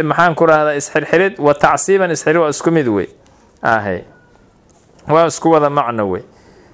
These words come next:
Ah, talajuman wa istithfaaran wa tacsiiban wa kulli isku mid wey. Waa istambooniyeyn macnaha, inay istambooniyeyso, isxirxirto,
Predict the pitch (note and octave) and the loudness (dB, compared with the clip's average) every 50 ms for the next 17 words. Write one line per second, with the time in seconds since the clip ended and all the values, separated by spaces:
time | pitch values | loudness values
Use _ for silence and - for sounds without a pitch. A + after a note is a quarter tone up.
0 | _ _ - A#2 A2+ G#2 G2 - - C#3+ D3 E3+ G3+ G3 F#3 G3+ G#3 G3+ G#3 G#3+ | _ _ 0 2 2 2 0 0 0 2 2 2 0 -2 -2 -2 0 0 -2 -4
1 | G#3 D#3+ D3 C#3+ C#3+ - - - D#3+ D3 - - - - F3+ F#3+ G3 G#3 G#3+ G#3 | -2 -2 -2 -2 -2 -2 -2 -2 -2 -2 -2 -2 2 4 4 4 4 4 2 0
2 | G3+ F#3+ E3 D3+ C#3+ - D3+ C#3+ C#3 B2 - - F#3+ G#3 G#3+ A3+ A#3 A#3 A3 G3 | -2 0 0 0 0 2 2 0 2 0 -2 0 0 0 0 0 0 2 0 0
3 | - - C4+ C#4 B3+ A3+ F#3+ D#3+ - - F3+ F#3 G3+ G#3 F#3 D#3+ D#3 D#3+ D#3+ D#3 | 0 0 0 0 2 2 2 2 2 0 0 2 2 2 2 4 4 4 4 4
4 | D#3 D3+ D3 C#3 C3+ - - F3 F3 D#3+ D#3 E3+ E3+ E3 E3 F3 F3 F3+ F3 D#3+ | 2 2 2 0 -2 0 0 0 2 2 2 2 2 2 2 0 0 0 0 0
5 | C3 A2+ B2 C3 C3 C3+ D3 D#3+ D#3+ D#3+ D3+ - - D#3+ D3 C3+ C#3 C#3 C3+ C3+ | 0 0 0 0 -2 -4 -4 -4 -2 -2 -2 0 0 0 0 2 0 0 2 0
6 | C3 C3+ B2+ - G#3 A#3 G#3 D#3 - - - C3 B2 - B2+ B2 - - G#3+ C#4 | 0 -2 0 0 0 0 0 0 -2 -4 -4 -6 -2 -2 -4 -4 -2 -2 -4 -4